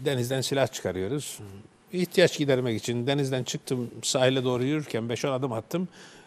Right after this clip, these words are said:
Bir ses, "Şşt, şşt, hemşerim dur," dedi. Geri döndü. Bir baktım jandarma diyor. Koşarak koştum, döndüm patrona dedim ki diyor, patron jandarma güldü. "Yok, onlar bizim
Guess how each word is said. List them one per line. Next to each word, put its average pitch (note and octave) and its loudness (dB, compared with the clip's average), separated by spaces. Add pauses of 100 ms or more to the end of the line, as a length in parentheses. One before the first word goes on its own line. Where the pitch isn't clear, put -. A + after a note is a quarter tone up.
(160)
Bir F3 -2
ses, - 4
"Şşt, - 0
şşt, - -2
hemşerim D#3+ 2
dur," F3+ 12
dedi. A2+ -2 (840)
Geri A#3+ 12
döndü. C3+ 4
Bir E3+ 0
baktım G#3 0
jandarma G3 6
diyor. G#2+ -6 (420)
Koşarak E3+ -2
koştum, D#3+ -6
döndüm D#3+ -6
patrona D3 -6
dedim E3 -4
ki D3+ -6
diyor, D3 0
patron D#3 -2
jandarma C#3+ -4
güldü. C3+ -6
"Yok, B2 -4
onlar C#3+ -4
bizim B2+ -6